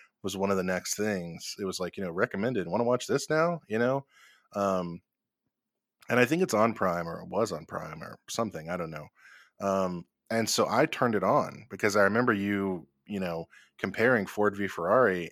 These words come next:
uh, to this, and I was just like, "Dude, I'm not," I mean, I didn't watch the whole thing, I just watched, like, the first thirty minutes, but, like, I was just like, "Dude, I'm not," and it's, I'd seen it before, like, I'm not, you know, this wasn't the first time I'd seen it. Um,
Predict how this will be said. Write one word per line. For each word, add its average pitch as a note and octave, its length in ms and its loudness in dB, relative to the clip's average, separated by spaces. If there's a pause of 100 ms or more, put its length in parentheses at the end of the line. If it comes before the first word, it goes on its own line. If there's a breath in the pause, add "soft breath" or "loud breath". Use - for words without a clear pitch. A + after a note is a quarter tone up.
(120)
uh, F#2 240 -16 (160)
to G2+ 120 -2
this, G2+ 380 2
and F#2+ 80 -2
I F#2+ 40 2
was F#2+ 140 -2
just - 260 -6
like, F2+ 220 0
"Dude, F#2+ 160 -4
I'm G2+ 160 -2
not," G#2 280 0 (600 soft breath)
I A2+ 40 0
mean, A2 80 4
I A#2 40 8
didn't B2+ 160 6
watch G#2 200 4
the F#2+ 80 0
whole F2+ 120 -2
thing, F#2 260 0
I F2+ 60 -2
just F#2+ 180 -6
watched, F2+ 200 -4
like, E2+ 100 -8
the - 80 -12
first F2 280 -6
thirty E2+ 200 -4
minutes, F2 320 -6
but, E2 140 -8
like, F2 140 -4
I F2+ 80 -2
was E2+ 120 -6
just - 180 -8
like, F2 140 -8
"Dude, F#2 100 -6
I'm G2 160 -2
not," G2 240 2 (320 soft breath)
and B2 100 4
it's, C#3+ 220 2
I'd C#3 200 6
seen G#3 140 4
it G#2+ 60 0
before, E2 520 -6
like, G2+ 180 -8
I'm F2+ 100 -4
not, F2+ 200 -4 (200)
you G#2+ 140 -4
know, - 120 -10 (520 soft breath)
this A2 120 -2
wasn't G2+ 200 -2
the F2 60 -8
first G2 200 -2
time F2+ 140 -2
I'd E2 160 -8
seen F2 180 -8
it. D#2 160 -18 (160)
Um, F2 400 0